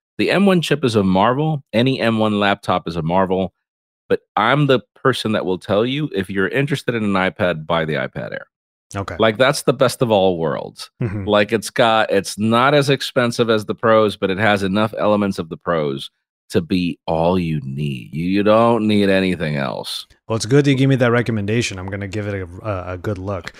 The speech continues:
Speaker 2: We have,
Speaker 1: So, yeah,
Speaker 2: uh,
Speaker 1: un-, unless you want lidar or Face I D or you don't.
Speaker 2: Yeah, I'm, I'm fine without those. Um,
Speaker 1: Right.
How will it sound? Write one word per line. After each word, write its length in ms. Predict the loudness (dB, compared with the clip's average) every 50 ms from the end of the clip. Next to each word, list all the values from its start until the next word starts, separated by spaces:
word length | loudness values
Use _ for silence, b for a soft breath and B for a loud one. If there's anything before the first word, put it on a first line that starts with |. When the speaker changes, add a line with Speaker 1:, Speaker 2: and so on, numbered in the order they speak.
| B B B B B
Speaker 2:
We 80 | 2 2
have, 120 | 2 2
Speaker 1:
So, 120 | 2 2 4
yeah, 300 | 6 6 6 6 4 2
Speaker 2:
uh, 60 | 0 0 0
Speaker 1:
un-, 160 | 0 2 2
unless 320 | 4 4 4 4 4 4 6
you 80 | 6 6
want 220 | 6 6 4 4
lidar 640 | 4 4 4 4 4 4 6 6 4 6 4 2 2 2
or 240 | 2 4 4 4 2
Face 340 | 0 0 0 0 2 2 2
I 140 | 0 0 0
D 460 | 0 -2 -4 -2 -2 -2 -4 -6 _
or 680 | -6 -4 -2 0 0 0 0 -2 -2 -4 -6 -8 -10 _ _ _ _ _ _ _ _ -8
you 120 | -6 -6 -2
don't. 480 | 2 4 4 4 4 4 0 -2 -6 -6 -2
Speaker 2:
Yeah, 360 | 0 2 2 2 0 -2 -8 _ -8
I'm, 260 | -6 -4 -4 -4 -4
I'm 140 | -4 -4 -6
fine 460 | -4 -4 -4 -4 -4 -4 -4 -6 -8 -10 _ -12
without 300 | -8 -6 -4 -4 -4 -4
those. 320 | -6 -8 -6 -6 -8 -8 -10 b b b b b b b b 0
Um, 160 | 4 4 4
Speaker 1:
Right. 280 | 4 2 0 -2 -6 -8